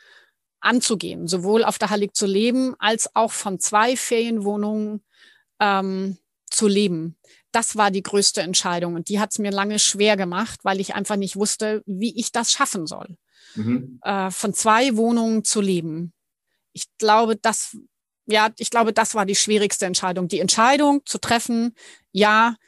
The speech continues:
Speaker 1: ich will auf der Hallig leben und ja, ich bin bereit, von zwei Ferienwohnungen zu leben. Ja,
Speaker 2: Ja.
Speaker 1: das war das.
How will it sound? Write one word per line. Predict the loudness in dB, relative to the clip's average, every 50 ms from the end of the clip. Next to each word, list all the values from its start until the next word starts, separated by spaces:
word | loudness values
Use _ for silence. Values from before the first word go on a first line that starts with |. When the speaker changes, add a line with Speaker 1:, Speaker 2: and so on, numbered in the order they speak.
| _ _ _ _
Speaker 1:
ich | -4 -4 -2 0 2
will | 2 4
auf | 4 2 2
der | 0 -2 2
Hallig | 2 2 2 2 2
leben | 2 4 4 4 2 0
und | 0 -2 0
ja, | 2 4 4 4 4 4 2 0
ich | -2 -6 -4
bin | -2 0 2
bereit, | 0 0 2 4 4 4 4 2 0
von | -6 -6 -6 -8 -4
zwei | -2 0 2 4 4 4 4 2 0
Ferienwohnungen | -2 -2 -2 0 0 0 0 0 -2 -2 -2 -2 -4 -4 -4 -4 -6 -6 -4 -4
zu | -2 -2 -2
leben. | -4 -6 -6 -8 -10 -10 -14 _ _ _ _ _ _ _ _ _ _ _ -4
Ja, | -4 -4 -4 _ _ -2
Speaker 2:
Ja. | 0 0
Speaker 1:
das | 0 0 -2 -4
war | -4 -4
das. | -4 -6 -8 -8 -10